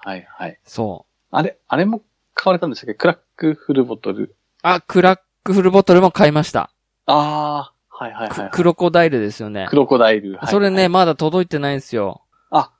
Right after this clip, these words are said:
Speaker 1: そうなんですね。
Speaker 2: そう、それもね、買いましたよ。
Speaker 1: おー。
Speaker 2: あのー、何でしたっけ？グリスと、
Speaker 1: はい。
Speaker 2: クローズの使ってた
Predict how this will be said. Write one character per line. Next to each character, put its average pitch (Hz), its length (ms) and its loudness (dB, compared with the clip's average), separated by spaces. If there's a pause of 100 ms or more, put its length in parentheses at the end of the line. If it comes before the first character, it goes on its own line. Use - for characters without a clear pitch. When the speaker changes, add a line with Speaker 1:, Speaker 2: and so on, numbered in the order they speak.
(120)
Speaker 1:
そ - 160 -12
う 180 100 -8
な - 20 -10
ん 226 60 -14
で - 100 -18
す - 100 -4
ね。 156 120 4
Speaker 2:
そ 135 140 2
う、 123 40 -2
そ 170 160 -6
れ 160 180 -2
も 156 240 -6
ね、 151 220 -8
買 120 200 -8
い - 20 -10
ま 120 140 -12
し - 100 -20
た 107 100 -14
よ。 69 220 -14 (280)
Speaker 1:
お 110 1200 0
ー。 113 40 -8
Speaker 2:
あ 123 80 -6
の 123 580 -6
ー、 - 20 -10
何 123 180 -6
で - 40 -10
し - 60 -18
た - 60 -14
っ - 20 -18
け？ 113 100 -10
グ 156 180 2
リ 165 140 -2
ス - 180 -12
と、 95 320 -6 (300)
Speaker 1:
は 127 300 -2
い。 - 80 -12
Speaker 2:
ク 139 160 -4
ロ 131 160 2
ー - 20 -2
ズ 113 220 -8
の 92 300 -10
使 - 200 -12
っ 110 80 -6
て - 100 -20
た 98 400 -8